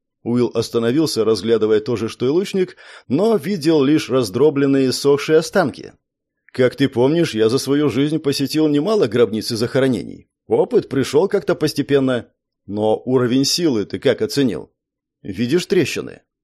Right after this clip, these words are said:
Дальтара указал на берцовую кость, которая была словно сплющена. Судя по этим повреждениям, жертву хватали за ноги и за руки и, сдавливая, разрывали пополам.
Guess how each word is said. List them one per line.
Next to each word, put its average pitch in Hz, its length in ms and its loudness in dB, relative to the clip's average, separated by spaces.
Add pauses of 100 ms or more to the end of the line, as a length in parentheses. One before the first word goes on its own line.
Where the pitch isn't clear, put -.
(180)
Дальтара 139 500 2
указал 147 480 2
на 123 120 -2
берцовую 113 600 0
кость, 147 420 -2 (140)
которая 143 380 2
была 131 240 2
словно 135 400 2
сплющена. 120 680 -4 (460)
Судя 233 400 -2
по 202 120 4
этим 214 280 2
повреждениям, 139 760 0
жертву 135 380 -2
хватали 113 400 0
за 113 240 2
ноги 113 300 -4
и 113 40 -2
за 107 260 2
руки 123 280 -2
и, 98 40 -4
сдавливая, 120 600 2
разрывали 120 480 2
пополам. 156 540 -2